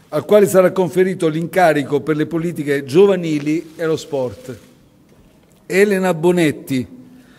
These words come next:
alla quale sarà conferito l'incarico per le pari opportunità e la famiglia. Enzo Amendola, al quale sarà conferito l'incarico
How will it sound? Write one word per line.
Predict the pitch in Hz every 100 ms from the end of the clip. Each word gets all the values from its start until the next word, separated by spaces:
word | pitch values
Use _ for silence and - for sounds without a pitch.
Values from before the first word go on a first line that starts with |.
| _ _ _ 151
alla | 160 165
quale | 208 220 202
sarà | 156 170 170
conferito | - 180 147 185 180 160
l'incarico | 156 165 190 190 175 170
per | - 165
le | 156
pari | 160 202 196
opportunità | 170 170 143 175 170 - 196 202 202 -
e | -
la | 165
famiglia. | 135 147 143 127 123 123 123 - _ _ _ _ _ _ _ _ _
Enzo | 175 202 202
Amendola, | 226 196 165 151 151 147 143 135 - - _ _ _ _
al | - 160
quale | - 165 156 151 165 165 -
sarà | - 160 156
conferito | 170 139 170 151 139 147
l'incarico | 151 147 165 170 160 170 165